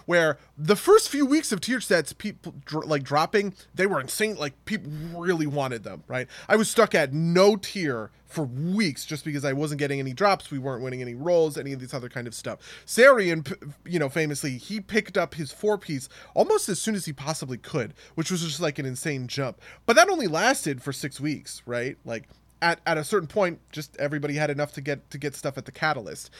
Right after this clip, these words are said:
Um, and I actually would maybe posit that that was bad. You know, like, that the ability for people to complete tier as quickly as they did had a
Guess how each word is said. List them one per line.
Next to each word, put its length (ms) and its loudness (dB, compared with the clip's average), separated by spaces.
Um, 420 -2
and 120 4
I 140 8
actually 440 6
would 560 2
maybe 680 0
posit 680 2
that 140 -2
that 180 6
was 160 0
bad. 420 -2
You 160 -2
know, 80 2
like, 160 -2
that 240 -2
the 280 0
ability 500 4
for 180 -2
people 280 -4
to 120 -10
complete 440 -10
tier 440 -4
as 200 -2
quickly 320 -8
as 80 -6
they 140 -6
did 440 -6
had 640 4
a 160 -4